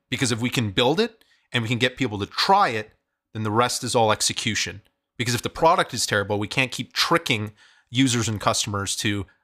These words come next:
uh, continue to use that product on a regular basis and then keep paying for it. And, uh, and then getting creative with distribution, go to market, all that stuff.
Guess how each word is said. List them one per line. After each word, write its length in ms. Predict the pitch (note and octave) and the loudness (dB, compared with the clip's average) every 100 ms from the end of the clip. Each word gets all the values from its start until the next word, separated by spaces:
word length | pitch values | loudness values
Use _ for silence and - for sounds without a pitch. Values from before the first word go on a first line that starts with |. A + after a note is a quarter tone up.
| _ | _
uh, 80 | G#2+ | -6
continue 420 | C3+ A#2+ C3 A2 | -2 0 0 0
to 220 | G2 F#2 F2+ _ _ _ - | -4 -8 -10 _ _ _ -2
use 340 | E3 A3 C3 | 2 4 2
that 180 | A#2 G#2+ | 2 0
product 380 | - G2 G#2 - | 2 2 2 -2
on 100 | G#2 | -2
a 40 | |
regular 280 | G2+ G2+ G2+ | -2 -2 -2
basis 400 | F#2+ A#2+ - G2+ | 0 0 0 -4
and 160 | - G2+ | -6 -8
then 180 | G2 F2+ _ _ | -8 -12 _ _
keep 220 | - A#2+ - | -6 -6 -2
paying 240 | G#2+ G#2 | -4 -4
for 260 | - G2+ F#2+ | -4 -4 -4
it. 120 | - _ _ _ _ - | -8 _ _ _ _ -2
And, 340 | G#2 G2+ F#2+ | 0 0 2
uh, 200 | G2+ G2+ | 2 2
and 100 | A#2+ | 0
then 120 | A2+ A2+ | 0 0
getting 240 | A2+ A2 | 0 -2
creative 440 | - - A2 G#2 | -4 -4 0 0
with 120 | G2 - | -2 -2
distribution, 760 | G#2+ - F2+ G#2 G#2 A2 G2+ | 0 0 -4 -2 0 0 -2
go 140 | G2+ | -2
to 60 | G2+ | -4
market, 400 | F#2+ F#2+ - G#2 | -2 -2 -2 -4
all 160 | G#2 G2 | -4 -2
that 180 | F#2 | -4
stuff. 340 | - G2+ F#2 | -2 -2 -4